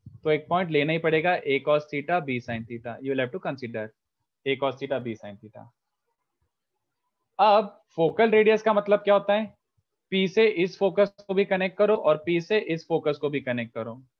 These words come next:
Ps and Ps dash। तो focal radius are P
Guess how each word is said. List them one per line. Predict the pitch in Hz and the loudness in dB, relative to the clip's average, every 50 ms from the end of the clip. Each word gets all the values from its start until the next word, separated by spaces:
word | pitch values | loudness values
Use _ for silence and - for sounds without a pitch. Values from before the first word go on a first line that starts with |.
| _ _ _ _ _ _ _ _ - | _ _ _ _ _ _ _ _ -8
Ps | 151 147 151 165 185 180 - - | -4 -2 -2 -2 -2 -4 -6 -10
and | 151 143 131 131 | -12 -12 -12 -10
Ps | 135 120 120 113 107 110 | -8 -6 -6 -6 -6 -8
dash। | 113 101 98 98 _ _ _ _ _ _ _ _ _ _ _ _ _ _ _ _ - | -12 -14 -14 -16 _ _ _ _ _ _ _ _ _ _ _ _ _ _ _ _ -8
तो | 143 135 147 | -6 -4 -4
focal | 147 143 147 185 180 180 | -4 -2 -2 -4 -4 -4
radius | 180 175 180 196 202 196 190 175 | -4 -2 -2 -2 -2 -2 -4 -6
are | 185 185 175 - | -6 -6 -8 -8
P | 165 | -6